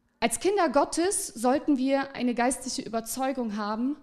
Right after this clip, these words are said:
freundlich, barmherzig und vergebungsfreudig zu handeln. Das haben wir letzte Woche gehört. Und manchmal fällt uns das ganz schön schwer, nach diesen geistlichen Maßstäben zu handeln,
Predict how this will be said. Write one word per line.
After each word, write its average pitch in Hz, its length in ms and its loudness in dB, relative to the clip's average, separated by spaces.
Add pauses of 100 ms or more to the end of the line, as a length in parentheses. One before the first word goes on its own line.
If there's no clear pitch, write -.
(180)
freundlich, 339 960 -2 (200)
barmherzig 254 920 -4 (220)
und - 160 0
vergebungsfreudig 220 920 -4
zu 190 220 -8
handeln. 180 460 -8 (180)
Das 294 220 4
haben 311 140 4
wir 269 60 4
letzte 254 380 -2
Woche 240 240 -2
gehört. 190 640 -6 (2500)
Und 240 180 0
manchmal 269 760 2
fällt 254 320 -4
uns 247 180 -8
das 220 180 -8
ganz 240 280 -6
schön 240 160 -2
schwer, 175 560 -8 (180)
nach 190 160 -8
diesen 285 540 0 (260)
geistlichen 233 560 -4
Maßstäben 254 600 -2
zu 226 260 -8
handeln, 233 500 -2